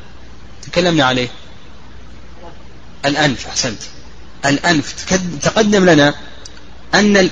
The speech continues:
المارن هذا فيه دية، والقصبة هذه من قال بأن فيه حكومة؟ الشافعية. الشافعية يقولون القصبة لو أخذ القصبة مع ال-، المارن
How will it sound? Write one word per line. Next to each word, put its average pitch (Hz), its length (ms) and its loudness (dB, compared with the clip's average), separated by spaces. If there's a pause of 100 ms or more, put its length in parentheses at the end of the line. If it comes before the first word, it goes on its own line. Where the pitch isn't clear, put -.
(140)
المارن 175 540 8
هذا 160 460 4 (420)
فيه 175 340 6 (320)
دية، 160 280 8 (440)
والقصبة 185 560 6
هذه 147 480 4 (1700)
من 180 200 4
قال 165 220 4
بأن 151 260 4
فيه 131 180 0
حكومة؟ 123 480 0 (440)
الشافعية. 113 640 0 (680)
الشافعية 160 500 2
يقولون 147 320 2
القصبة 160 460 0
لو 127 240 0
أخذ 175 300 2
القصبة 147 560 0
مع 160 240 4
ال-، 160 240 4
المارن 185 600 6